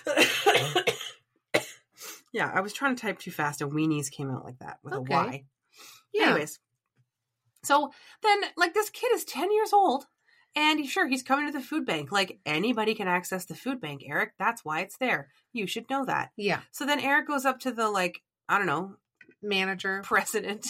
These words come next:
Speaker 1: <laughs> of the food bank, <laughs> editor, and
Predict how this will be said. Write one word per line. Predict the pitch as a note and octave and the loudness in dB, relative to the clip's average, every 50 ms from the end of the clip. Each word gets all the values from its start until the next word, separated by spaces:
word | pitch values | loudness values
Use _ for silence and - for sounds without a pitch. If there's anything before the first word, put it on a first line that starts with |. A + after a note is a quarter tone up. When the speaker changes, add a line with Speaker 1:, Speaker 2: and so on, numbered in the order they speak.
| - _ | -10 _
Speaker 1:
<laughs> | - | 0
of | - G#3 A#3 A#3 - | 4 4 4 4 2
the | G3 G#3+ | -6 -10
food | - - - - G3+ G#3 G#3 F#3 | -10 -8 -4 -2 0 0 0 -2
bank, | - - - E3 E3 - G#3 B3+ B3+ - - D#4+ D#4+ _ _ | -2 -2 -2 -2 -2 -2 0 0 0 0 -4 -8 -8 _ _
<laughs> | _ - - _ _ _ - | _ -20 -20 _ _ _ -4
editor, | D#3 C#3+ C#3 C#3+ D3 D#3+ F#3 - - - - - - - - - - - - _ _ - | -4 -4 -4 -4 -6 -6 -6 -8 -12 -20 -20 -20 -20 -18 -16 -16 -16 -18 -20 _ _ -4
and | - G#3+ A3 G#3+ G#3 G#3 G#3 G#3 G#3 G#3+ G#3+ A3 G#3+ - | -2 0 2 4 4 6 6 6 4 4 2 -2 -6 -10